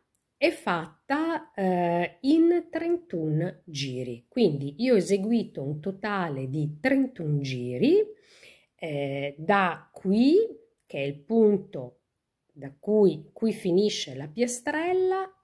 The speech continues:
a qui che è il punto in cui viene attaccato l'orlo del pantalone, che sono le altre piastrelline. Allora,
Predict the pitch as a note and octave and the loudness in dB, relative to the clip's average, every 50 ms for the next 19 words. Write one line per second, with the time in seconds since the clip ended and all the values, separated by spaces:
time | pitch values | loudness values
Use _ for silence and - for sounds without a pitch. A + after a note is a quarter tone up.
0 | _ _ - G3+ G#3 - - _ - C4 C#4 E4 F#4+ G4 G4 - - - D4+ D#4 | _ _ -10 -10 -10 -10 -10 _ 0 2 4 6 4 4 2 -2 -6 -4 -4 -4
1 | D#4 - - F#3 E3+ E3 D#3 D#3 D#3 C#4+ D4+ D4 - - F#3 D#3+ D#3+ E3+ G3+ G#3+ | -4 -6 -8 -4 -2 -2 -2 -2 -4 -4 -4 -4 -8 -10 -8 -4 -2 0 -2 -2
2 | - - _ _ _ _ _ - F#3 G#3+ B3 A3 E3 D3+ D#3+ D#3+ - - C#4 C#4 | -4 -10 _ _ _ _ _ -4 0 2 4 4 4 2 -4 -10 -10 -12 -14 -12
3 | - - F3+ D3+ D3 D#3+ - - - F#3+ F#3+ - - - F#3 F3+ E3+ D#3 D3+ C#3+ | -8 -8 -8 -8 -8 -10 -10 -10 -8 -8 -8 -8 -10 -10 -6 -4 -2 0 0 0
4 | C#3+ C#3 D#3 D#3+ E3+ F#3 F3+ - - F3 F#3+ F#3 D#3+ D3+ - D3+ D3 D#3+ D3+ D3+ | -2 -2 -2 0 0 -2 -2 -4 -6 -4 -4 -4 -4 -6 -10 -10 -10 -10 -10 -8
5 | D3+ C#3+ C3+ B2 A#2+ A#2+ A#2+ B2 A#2+ - _ _ _ _ _ _ - D4 C#4+ D4 | -8 -6 -6 -6 -6 -8 -8 -10 -10 -14 _ _ _ _ _ _ -2 -2 0 0
6 | - F3+ D#3 D#3+ F#3 G3+ G#3 G3 E3 D3 C#3 C#3 D3 - - - D#3 D3+ D3+ D3+ | -2 -2 0 0 2 2 2 0 -2 -2 -6 -8 -10 -10 -10 -12 -10 -10 -12 -12
7 | C#3 C3+ - - - D#3 C#3 C3+ C3 A#2+ A#2+ A#2 A2+ A2 A#2 A#2 A#2 _ _ - | -10 -8 -8 -10 -8 -10 -8 -8 -8 -8 -8 -8 -8 -10 -12 -14 -14 _ _ -2
8 | B3 C4+ B3+ G#3 D3 C3+ C3 B2+ B2+ | 0 0 2 0 0 -2 -4 -8 -10